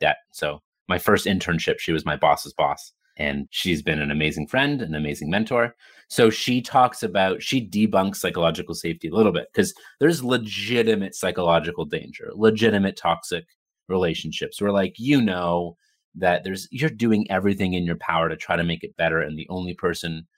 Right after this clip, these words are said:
who's made wrong is good old inverse George Costanza. "It's not you, it's me," to your point, Jason. "It's you, not me," you know? Well, you know, I have news for you. You put a cucumber in pickle brine ten times out of ten, that thing's gonna turn into a pickle. And some pickles are delicious and some pickles should never have been made.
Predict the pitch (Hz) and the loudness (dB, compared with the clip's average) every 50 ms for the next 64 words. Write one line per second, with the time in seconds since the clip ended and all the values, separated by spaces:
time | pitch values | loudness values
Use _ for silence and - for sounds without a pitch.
0 | _ _ _ - 82 78 78 80 78 78 82 80 80 78 71 69 69 - - - | _ _ _ -14 -8 -4 -2 -2 0 2 2 0 0 -2 -6 -10 -12 -8 -6 -2
1 | 101 98 92 85 85 82 78 - 101 95 92 85 90 87 85 - - 82 - 87 | 0 0 2 2 0 -2 -4 -4 -4 -4 -2 0 0 0 0 -2 -6 -6 -4 -2
2 | 82 80 78 - - - - - 80 76 78 78 78 80 78 78 - _ _ _ | -2 -2 -4 -6 -10 -12 -10 -8 -6 -6 -6 -4 -2 -2 -2 -2 -4 _ _ _
3 | _ _ - 90 - - 92 85 - 92 92 85 82 82 - 85 85 82 82 80 | _ _ -10 -6 -2 0 0 0 2 2 2 2 0 0 -2 -2 -2 -2 -2 -4
4 | 78 - - - 82 78 - - 82 82 - 78 76 73 - 87 98 127 151 - | -6 -8 -8 -6 -6 -6 -6 -6 -10 -8 -6 -4 -4 -4 -4 -4 -4 -4 -4 -2
5 | 127 135 135 117 98 82 87 98 101 - 90 90 87 80 73 73 78 78 80 76 | 0 2 2 2 2 0 -2 -2 -4 -2 -2 -2 -2 -2 -2 -2 -2 -2 -2 -2
6 | 78 - _ _ _ - _ _ _ - 180 180 135 113 110 113 110 117 131 113 | -4 -6 _ _ _ -20 _ _ _ -2 0 2 2 2 0 -2 -4 -4 -2 -2
7 | 95 87 78 - 98 101 113 117 131 135 131 120 113 - - 95 82 80 76 80 | 0 0 0 -2 -2 -2 -2 0 2 2 2 2 0 -2 -4 -2 -2 -2 -2 -4
8 | 82 - - 92 90 - - 101 95 - 95 90 87 90 90 87 82 80 - - | -6 -4 -4 -6 -6 -6 -6 -6 -6 -4 -4 -4 -2 0 0 0 0 -2 -6 -8
9 | - - 85 - 82 80 78 82 - - 82 82 - 85 78 78 82 82 76 - | -10 -10 -8 -6 -6 -6 -6 -8 -8 -8 -8 -8 -6 -8 -8 -6 -4 -6 -6 -4
10 | - 113 110 101 90 82 82 82 _ _ _ _ _ - 87 82 - 82 82 73 | -2 0 0 0 0 -2 -4 -8 _ _ _ _ _ -6 -6 -4 -4 -6 -8 -8
11 | 85 78 76 - - 85 80 76 73 73 - 76 71 - 107 98 - - 65 - | -8 -10 -10 -6 -6 -4 -4 -4 -6 -8 -6 -8 -6 -4 -4 -4 -4 -6 -16 -18
12 | _ _ 73 76 76 - 87 85 - - 87 - - 82 78 - 80 73 - 76 | _ _ -18 -16 -12 -8 -8 -8 -8 -8 -10 -10 -8 -8 -8 -8 -10 -10 -8 -6
13 | 73 80 82 - - 78 - - 80 71 - 82 76 76 85 80 - 82 80 - | -4 -4 -6 -6 -8 -14 -14 -16 -18 -18 -16 -16 -14 -14 -14 -14 -10 -10 -12 -12
14 | - 76 76 73 71 - 73 71 71 73 78 78 80 101 131 117 90 - - | -12 -14 -12 -12 -10 -8 -8 -10 -8 -8 -6 -4 -2 0 0 0 0 -2 -8